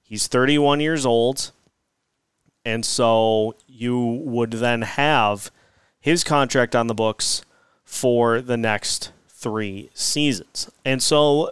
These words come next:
that also does not match up with what the Minnesota Wild are looking at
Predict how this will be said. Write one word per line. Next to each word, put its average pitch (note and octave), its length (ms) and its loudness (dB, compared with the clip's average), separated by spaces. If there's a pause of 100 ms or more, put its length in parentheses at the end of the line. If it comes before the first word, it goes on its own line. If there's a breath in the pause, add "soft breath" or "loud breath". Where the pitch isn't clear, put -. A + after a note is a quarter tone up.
(120)
that C#3 540 0
also C#3+ 800 2 (760)
does D3 240 2
not D#3+ 260 2
match D3+ 320 2
up D3+ 180 4
with C3 140 -2
what C3+ 160 4
the - 80 -6
Minnesota C3+ 380 2
Wild C3+ 640 4
are B2 260 4
looking A#2+ 440 -2
at A2+ 500 -2